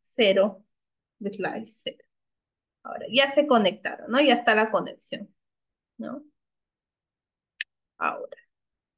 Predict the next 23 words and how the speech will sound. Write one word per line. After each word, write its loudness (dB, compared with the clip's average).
por -4
decir, -14
ahora, 4
si 2
yo 4
quiero 6
conectar, 2
por 0
decir, -8
de 8
este 2
P 2
C 0
a 2
esta, -2
a -2
este 0
router, 0
tiene -2
que -6
haber -2
una -6
conexión, 0